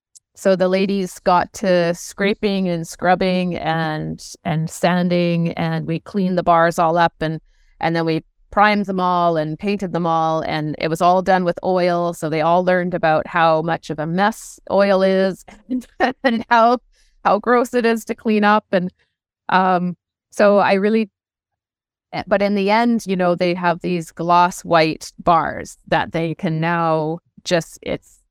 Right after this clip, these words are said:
it's a comfortable space for them to, to be as comfortable as it can be, uh, being in a prison cell.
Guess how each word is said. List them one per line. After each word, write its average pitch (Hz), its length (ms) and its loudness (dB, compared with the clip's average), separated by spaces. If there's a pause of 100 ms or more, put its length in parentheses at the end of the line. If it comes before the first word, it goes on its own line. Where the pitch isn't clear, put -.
(340)
it's 180 200 -6
a 160 240 2 (380)
comfortable 190 680 -2
space 165 680 -4 (100)
for 165 200 0
them 156 360 -2
to, 156 600 -4
to 170 140 -6
be 160 220 0
as 175 280 0
comfortable 160 560 -4
as 156 220 -4
it - 120 -12
can 160 160 -8
be, 156 300 -6 (560)
uh, 156 480 -8
being 160 280 -4
in 160 120 -4
a 151 60 -8
prison 151 360 -4
cell. 156 380 0